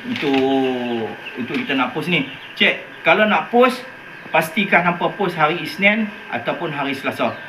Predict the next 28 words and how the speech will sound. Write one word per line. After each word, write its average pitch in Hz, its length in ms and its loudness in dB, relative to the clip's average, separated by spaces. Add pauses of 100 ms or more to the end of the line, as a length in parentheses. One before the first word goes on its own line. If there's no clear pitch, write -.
(160)
Jangan 180 640 4
sesekali 175 640 2 (160)
post 185 240 0
pada 151 180 2
hari 156 140 0
Khamis. 135 320 0 (240)
Takut-takut 180 760 0
terjadi 170 540 4
apa-apa. 214 480 2 (180)
Kalau 135 300 0
post 165 160 2
hari 165 100 2
Khamis, 214 380 4 (580)
ter-, 220 1300 6
apa, 202 380 0 (880)
tersekat 214 640 4
lah. - 240 0
Tak 143 160 2
mana-mana 151 480 4
hari 160 80 -2
Khamis 165 320 0
tu, 285 160 -2 (200)
hari 170 220 6
Jumaat, 240 480 6 (220)
dah - 160 4
tak 254 160 0
ada 110 40 2 (140)
dah. - 40 -8